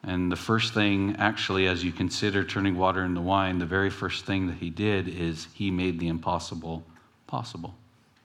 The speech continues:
That's a champion. He is, Isaiah's telling, he is our divine hero, our champion defender,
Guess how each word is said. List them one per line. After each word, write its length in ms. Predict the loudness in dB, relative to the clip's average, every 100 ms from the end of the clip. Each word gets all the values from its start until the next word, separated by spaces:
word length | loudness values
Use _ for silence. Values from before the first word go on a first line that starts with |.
| _ _ _ _ _ 2
That's 220 | 2 2
a 60 |
champion. 580 | -4 -4 -6 -6 -10 -10 -16 -20 _ _ _ -20 -20 -20 -20 -20 -20 -20 -20 -8
He 340 | 2 4 4 4
is, 680 | 4 4 2 0 -4 -8 -10 -10 -10 -10 -14 -18 _ _ _ _ 2
Isaiah's 680 | 2 4 4 2 -2 -8 -12 -18 0
telling, 580 | 4 6 6 4 4 -2 -14 -18 -18 -20 -8
he 200 | 2 4
is 200 | 4 4
our 160 | 4 4
divine 600 | 4 2 4 4 4 4
hero, 540 | 4 4 4 4 2
our 260 | 4 2 2
champion 640 | 0 2 4 4 4 4
defender, 760 | 2 0 2 2 4 2 0